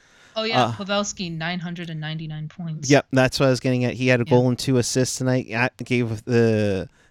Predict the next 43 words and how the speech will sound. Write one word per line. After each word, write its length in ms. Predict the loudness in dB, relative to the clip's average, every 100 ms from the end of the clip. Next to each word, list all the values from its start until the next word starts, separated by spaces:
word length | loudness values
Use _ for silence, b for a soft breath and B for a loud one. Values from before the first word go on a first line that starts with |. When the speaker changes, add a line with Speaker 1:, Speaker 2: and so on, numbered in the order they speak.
| -4
Speaker 2:
gave 180 | -4
Sharks 340 | 2 2 2 0
fans 220 | -2 -2
a 60 | -4
shout 280 | 0 0
out 140 | 0 0
on 120 | -2
the 60 | -4
po-, 180 | -8 -8 -6
I 120 | -4
think 180 | -2 -2
that 140 | 0
was 120 | -2
post 320 | -2 0 0 -2
game 240 | -4 -4
or 220 | -4 -6 -8 -18 -20 -8
in, 300 | -6 -6 -2
during 240 | 0 0 0
an 80 |
interview, 460 | -2 -2 -2 -4 -4 b b b _
at 140 | -2
least 280 | -2 -2 -4
tonight. 460 | -4 -2 0 0 -4 b b b
Speaker 1:
Yeah. 200 | -4 2
Speaker 2:
Uh, 280 | 4 4 2 0
Timo 320 | 0 2 2
Meier 400 | 2 4 4 2 2
gets 300 | 0 0 -2
two 220 | 4 2
goals, 640 | 6 6 6 6 4 2 -4 -4
Speaker 1:
Uh, 100 | -2
of 100 | -2
course 240 | -4 -6 -4
he 100 | 0
does. 180 | 2 4
Speaker 2:
uh, 300 | 6 4 2 2
in, 500 | 2 2 -2 -6 -10 -2
in 140 | -2
an 140 | -2 -2
eight 200 | -2 -2
one 200 | -2 0
shellacking 720 | 0 -2 -2 -2 -4 -6 -2
of, 160 | 0 -2